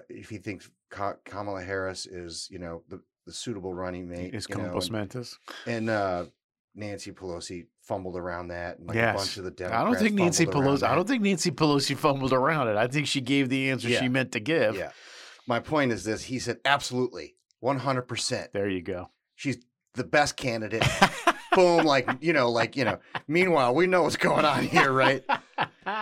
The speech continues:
Speaker 1: We're
Speaker 2: Well
Speaker 1: waiting for the end run around her, because that's the only way everyone's like, "What's gonna happen? What's gonna happen?" I say it's gonna be Biden versus Trump.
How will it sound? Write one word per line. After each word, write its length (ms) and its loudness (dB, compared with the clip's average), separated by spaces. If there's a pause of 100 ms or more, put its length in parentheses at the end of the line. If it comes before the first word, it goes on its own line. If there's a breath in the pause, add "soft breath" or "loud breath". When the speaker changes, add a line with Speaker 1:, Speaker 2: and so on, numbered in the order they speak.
(800 loud breath)
Speaker 1:
We're 140 2
Speaker 2:
Well 80 4
Speaker 1:
waiting 240 8
for 160 0
the 180 2
end 280 4
run 180 4
around 360 0
her, 340 -2
because 200 -4
that's 280 2
the 220 -2
only 300 2
way 300 2
everyone's 300 -4
like, 160 -16
"What's 160 -16
gonna 160 -16
happen? 500 -14
What's 160 -12
gonna 200 -16
happen?" 500 -14 (1200 soft breath)
I 200 4
say 400 2
it's 100 -6
gonna 240 -2
be 120 -4
Biden 600 -2 (220)
versus 400 -8
Trump. 320 -14